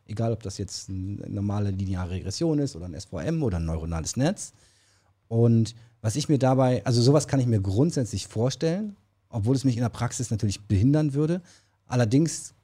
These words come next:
und jetzt kommen wir zu diesem vielbeschworenen Wettbewerbsvorteil, so K I made in Germany oder Europe, weil, ne, mit einem anderen Anspruch, äh, belegt,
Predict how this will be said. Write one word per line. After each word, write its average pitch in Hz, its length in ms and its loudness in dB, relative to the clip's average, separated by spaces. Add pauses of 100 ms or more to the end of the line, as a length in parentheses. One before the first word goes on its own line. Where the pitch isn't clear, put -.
(760)
und 123 100 -6
jetzt 117 180 0
kommen 131 140 2
wir 123 60 4
zu - 100 -6
diesem 117 160 4
vielbeschworenen 120 580 2
Wettbewerbsvorteil, 117 1000 -2
so 113 140 -2
K 104 160 -2
I 123 160 4
made 113 360 4
in 104 440 -4
Germany 123 380 0
oder 107 140 -4
Europe, 135 380 0
weil, 110 240 -4 (320)
ne, 127 140 2
mit 117 120 4
einem 113 140 2
anderen 104 220 2
Anspruch, 143 600 -2
äh, 123 280 -2 (240)
belegt, 110 500 0